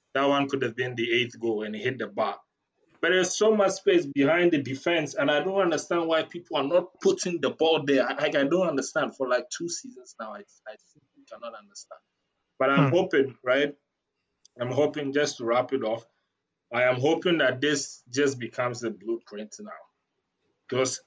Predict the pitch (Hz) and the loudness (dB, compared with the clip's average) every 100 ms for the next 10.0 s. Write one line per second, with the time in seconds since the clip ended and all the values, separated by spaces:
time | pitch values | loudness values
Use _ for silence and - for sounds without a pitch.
0 | _ _ _ _ - 131 139 139 135 160 | _ _ _ _ -4 0 2 2 2 2
1 | 165 160 139 139 135 117 123 127 123 127 | 0 2 0 2 2 2 0 -2 -2 -4
2 | 120 123 117 113 113 113 117 113 117 110 | -2 -2 -2 -2 -4 -4 -6 -6 -8 -10
3 | - - 107 - - 113 120 117 113 113 | -12 -16 -16 -18 -12 -10 -6 -6 -4 -4
4 | 107 139 139 139 135 117 117 117 120 110 | -2 0 2 0 -2 -8 -6 -6 -6 -6
5 | 117 147 156 135 - 139 131 127 117 117 | -4 -2 -2 -2 -4 -2 0 2 0 0
6 | 117 113 127 117 117 113 120 117 - - | -6 -6 -6 -6 -6 -10 -10 -12 -8 -6
7 | 123 117 - 120 113 107 - _ _ - | -6 -8 -10 -12 -8 -8 -10 _ _ -6
8 | 135 127 143 127 - 135 131 - 104 107 | -6 0 0 0 0 2 2 0 -2 -4
9 | 123 - - - 139 139 147 139 127 120 | -4 -4 -2 -2 -2 -2 -4 -2 0 -2